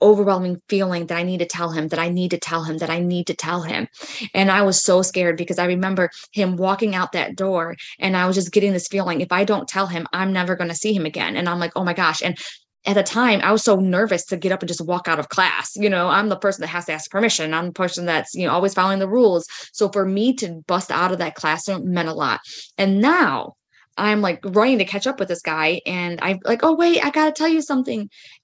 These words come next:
And now I just stopped this guy. And guess what I have to do? I have to do the Long Island medium thing. I'm the, oh my God, like,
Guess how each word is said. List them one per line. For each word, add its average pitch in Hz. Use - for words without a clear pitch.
And 214
now 220
I 214
just 214
stopped 185
this 175
guy. 147
And 190
guess 202
what 185
I 175
have 170
to 156
do? 80
I 254
have 247
to 214
do 185
the 202
Long 190
Island 180
medium 165
thing. 131
I'm 269
the, 247
oh 220
my 190
God, 143
like, 175